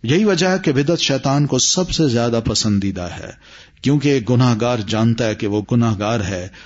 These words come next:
اور معصیت کا ارتکاب کر رہا ہے، تو اس کو پتہ ہے میں گناہ کر رہا ہوں،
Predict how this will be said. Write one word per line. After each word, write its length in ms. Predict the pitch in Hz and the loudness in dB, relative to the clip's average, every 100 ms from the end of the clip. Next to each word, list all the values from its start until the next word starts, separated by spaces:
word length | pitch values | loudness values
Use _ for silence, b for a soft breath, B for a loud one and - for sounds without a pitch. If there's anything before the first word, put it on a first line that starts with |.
| B | B
اور 100 | 117 | -2
معصیت 540 | 110 110 113 123 123 - | 0 0 0 0 -2 -2
کا 100 | 104 | -4
ارتکاب 580 | 104 110 107 113 101 | -4 -6 -4 -2 -4
کر 160 | - 92 | -6 -6
رہا 220 | 95 90 | -6 -6
ہے، 60 | 92 | -6
تو 200 | - 160 | -2 -2
اس 100 | - | -2
کو 100 | 170 | -4
پتہ 220 | 214 185 | -2 -2
ہے 60 | 180 | -2
میں 120 | 170 | 0
گناہ 260 | 165 180 143 | 0 0 -2
کر 220 | 107 95 | -6 -8
رہا 60 | |
ہوں، 220 | 90 101 | -12 -14